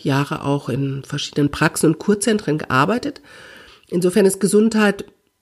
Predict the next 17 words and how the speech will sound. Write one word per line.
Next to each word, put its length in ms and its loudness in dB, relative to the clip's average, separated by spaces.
schon 260 -2
immer 200 4
ein 120 4
wichtiges 440 -2
Thema 300 -2
bei 140 -2
mir 160 0
gewesen 640 0
und 420 2
ich 160 -4
habe 140 -6
den 140 2
Beruf 500 -4
sehr, 280 2
sehr 180 0
gerne 400 -2
ausgeführt. 680 -12